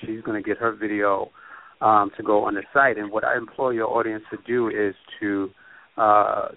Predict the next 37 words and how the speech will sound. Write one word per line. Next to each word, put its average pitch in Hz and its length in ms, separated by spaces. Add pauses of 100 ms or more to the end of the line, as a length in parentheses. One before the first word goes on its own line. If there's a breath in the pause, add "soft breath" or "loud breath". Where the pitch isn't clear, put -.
(140)
take 123 120
out 113 200
your 117 100 (140)
smartphone 107 840 (180)
and 107 280 (140)
to 104 160 (180)
say 127 140
your 123 200
name 113 540 (360 soft breath)
and 104 100 (100)
say 120 100
what 113 260
your 107 100 (140)
genius 131 420 (240)
is. 98 340 (520 soft breath)
And 113 160
then 110 140
the 107 100
last 117 360
thing 113 120
you 107 120
would 101 160
say 107 160
is 101 220
Genius's 113 500
Comment, 110 580 (400 soft breath)
and 120 140
then 113 120
you 110 240
upload 117 420 (160)
that 113 200 (140)
to 107 60
YouTube 104 720 (520)
with 104 120
the 104 60
hashtag 110 720
Genius's 110 460